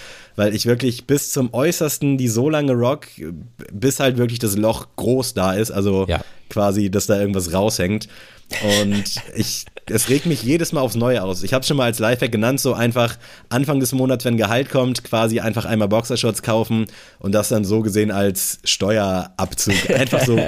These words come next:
Speaker 2: <laughs>
Speaker 1: für sich verrechnen, dass es nicht so
Speaker 2: Ja,
Speaker 1: wehtut,
Speaker 2: ich
Speaker 1: dass du
Speaker 2: weiß,
Speaker 1: jetzt
Speaker 2: was du meinst.
Speaker 1: vierzig Euro für drei Unterhosen ausgibst.
Speaker 2: <laughs>
Speaker 1: Ähm, aber das ist wirklich ein lausiges Thema aktuell bei mir. Ich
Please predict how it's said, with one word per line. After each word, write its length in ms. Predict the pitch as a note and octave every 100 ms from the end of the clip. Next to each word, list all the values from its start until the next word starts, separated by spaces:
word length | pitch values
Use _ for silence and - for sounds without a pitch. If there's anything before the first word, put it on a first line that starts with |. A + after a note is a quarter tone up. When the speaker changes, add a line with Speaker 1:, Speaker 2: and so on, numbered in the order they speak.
| A#2+
Speaker 2:
<laughs> 180 | - A#2
Speaker 1:
für 120 | B2+ A2+
sich 280 | D3 F3
verrechnen, 420 | - B2+ C3+ - B2
dass 120 | A#2
es 100 | A2
nicht 180 | C#3 A2+
so 80 |
Speaker 2:
Ja, 120 | F2+ F#2
Speaker 1:
wehtut, 180 | F#2+
Speaker 2:
ich 20 | -
Speaker 1:
dass 80 | A2
du 40 |
Speaker 2:
weiß, 60 | G#2
Speaker 1:
jetzt 60 | A2
Speaker 2:
was 120 | -
du 60 | D#2+
meinst. 340 | E2 E2 -
Speaker 1:
vierzig 460 | - F#3 F#3 D3+ -
Euro 220 | D3 D3
für 120 | C#3+
drei 320 | B2 A#2 C3+ C#3+
Unterhosen 540 | D3 E3 A#2 A2 G#2
ausgibst. 480 | G2 G#2 G#2+ B2 -
Speaker 2:
<laughs> 40 | D#3 - E3 - B2+
Speaker 1:
Ähm, 520 | A2+ A2+ A2+ G#2+ G#2 F#2 - - - - - -
aber 320 | A2 A2 A2
das 220 | G#2+ A#2
ist 120 | B2+ A#2+
wirklich 360 | A2+ A#2 A#2 -
ein 360 | A2 A2 A2 -
lausiges 720 | G#2+ A2+ A#2 D3+ D3+ C#3+ C3
Thema 280 | - C3 B2
aktuell 320 | A#2+ B2 A#2
bei 100 | A#2
mir. 360 | A2+ A#2 A#2 A#2 - - - - -
Ich 420 | - G#2+ - -